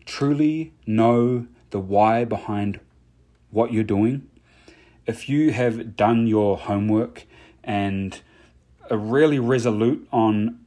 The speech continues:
something that, in this case, changes the game, and it's gonna change the game for you,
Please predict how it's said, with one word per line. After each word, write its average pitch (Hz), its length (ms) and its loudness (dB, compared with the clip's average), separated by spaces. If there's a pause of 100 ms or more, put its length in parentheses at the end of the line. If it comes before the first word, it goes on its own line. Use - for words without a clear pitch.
something 120 460 -4
that, 104 220 0 (300)
in 101 120 -4
this 120 160 -2
case, 101 300 -6
changes 104 600 -4
the 101 80 -4
game, 117 460 -2
and 101 100 -4
it's 95 120 -6
gonna 101 180 -4
change 117 480 -2
the 107 80 -6
game 107 300 0
for 107 160 -8
you, 113 380 -2